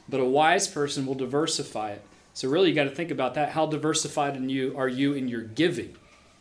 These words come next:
Not asking in your financial aspect, if you've talked with Stephanie, but how diversified are you in your giving? Are you giving to a lot of different needs, or are you more concerned with hoarding?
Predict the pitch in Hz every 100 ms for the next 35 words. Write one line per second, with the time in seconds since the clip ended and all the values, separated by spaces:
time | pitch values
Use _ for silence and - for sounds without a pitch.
0 | _ _ _ 127 147 151 147 143 131 127
1 | 135 127 214 240 - 127 123 - - -
2 | - 135 131 - 127 131 - 117 123 117
3 | 156 156 139 - 180 190 123 117 - -
4 | - - 139 170 185 170 160 196 196 170
5 | 175 165 165 160 151 151 143 131 120 110
6 | 104 139 135 - - - - - - -
7 | - - - 117 123 127 127 151 151 147
8 | 147 135 123 117 107 - - - - -
9 | 113 135 143 123 127 131 127 127 139 170
10 | 196 - - 139 131 120 117 - - -
11 | 123 123 123 - 135 110 101 165 117